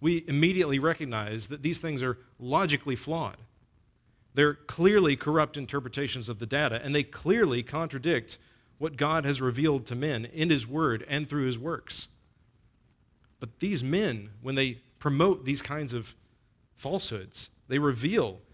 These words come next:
that they have no love of knowledge. They've entered into the academy pretending that they have this thirst for understanding, this thirst for knowledge. But they reveal at times like this that this, instead,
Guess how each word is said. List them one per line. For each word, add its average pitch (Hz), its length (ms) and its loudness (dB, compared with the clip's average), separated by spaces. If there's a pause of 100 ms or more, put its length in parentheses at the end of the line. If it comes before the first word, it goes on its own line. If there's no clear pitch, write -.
(260)
that 120 100 -12
they 147 100 -2
have 160 380 -2
no 151 160 2
love 143 260 0
of 113 160 -10
knowledge. 123 560 -6 (440)
They've 147 200 2
entered 180 240 6
into 147 200 -2
the 165 140 6
academy 147 500 -2
pretending 147 680 -2 (540)
that 127 100 -8
they 165 80 -2
have 143 340 0 (240)
this 143 220 -2 (240)
thirst - 480 0
for 160 180 -6
understanding, 135 640 -6
this 113 160 -8
thirst 170 300 -2
for 127 120 -4
knowledge. 120 560 -6 (400)
But 127 120 -4
they 151 80 4
reveal 139 560 0 (240)
at 110 100 -18
times 135 300 -8
like 135 200 -8
this - 360 -8 (1200)
that 117 140 -6
this, - 240 -8
instead, 156 640 -2